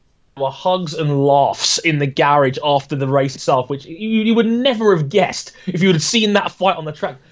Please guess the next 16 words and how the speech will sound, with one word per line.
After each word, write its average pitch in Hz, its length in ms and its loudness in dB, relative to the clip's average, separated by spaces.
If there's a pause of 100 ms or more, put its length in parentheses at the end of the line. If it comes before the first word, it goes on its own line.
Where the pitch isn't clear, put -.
You'd 240 80 -8
have 202 60 -6
thought 226 80 -6
they 196 80 -4
might 185 140 -4
want 190 120 -2
to 180 60 -6
kill - 420 -4
each 180 220 -4
other 139 260 2
after 117 260 -2
that 127 180 -6
race, 123 240 -6
but 190 180 -12
no. 254 420 -4 (280)
Like, 196 280 0